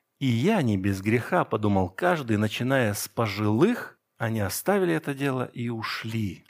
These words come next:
Если в нашей жизни сейчас есть камень, на кого-то занесенный, то это самое время осмыслить: «Ну, собственно, и я-то хорош, и я не без греха». Так была спасена женщина любовью, мудростью,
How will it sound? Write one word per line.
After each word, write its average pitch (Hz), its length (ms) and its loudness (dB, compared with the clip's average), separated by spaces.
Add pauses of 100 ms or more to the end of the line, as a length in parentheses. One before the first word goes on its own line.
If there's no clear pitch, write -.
(120)
Если 143 340 0
в 147 80 0
нашей 185 300 0
жизни 165 380 -2
сейчас - 640 -2
есть 120 440 -6
камень, 180 500 -2 (220)
на 117 100 -2
кого-то 143 380 -2
занесенный, 104 960 0 (300)
то 123 80 0
это 113 140 -2
самое 175 400 2
время 147 360 2
осмыслить: 123 580 -2 (260)
«Ну, 147 120 -6
собственно, 156 320 -6
и - 140 -8
я-то 117 440 -2
хорош, 101 680 0 (200)
и 131 60 0
я 117 640 0
не 104 160 -4
без 92 220 -6
греха». 101 480 -6 (380)
Так 196 200 2
была 139 220 6
спасена 131 560 0 (160)
женщина 101 680 0 (340)
любовью, 147 680 2 (300)
мудростью, 131 800 2